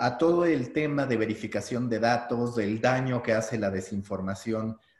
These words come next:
a nivel social, de todo lo que provoca,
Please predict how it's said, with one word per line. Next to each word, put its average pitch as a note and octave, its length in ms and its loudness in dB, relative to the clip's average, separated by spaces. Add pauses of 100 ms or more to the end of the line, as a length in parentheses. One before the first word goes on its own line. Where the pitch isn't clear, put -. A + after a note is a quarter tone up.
a A2 140 2
nivel A2 420 4
social, A2+ 640 0
de A2 100 0
todo C#3 340 2
lo A#2+ 140 0
que A2 120 -2
provoca, A#2 640 -2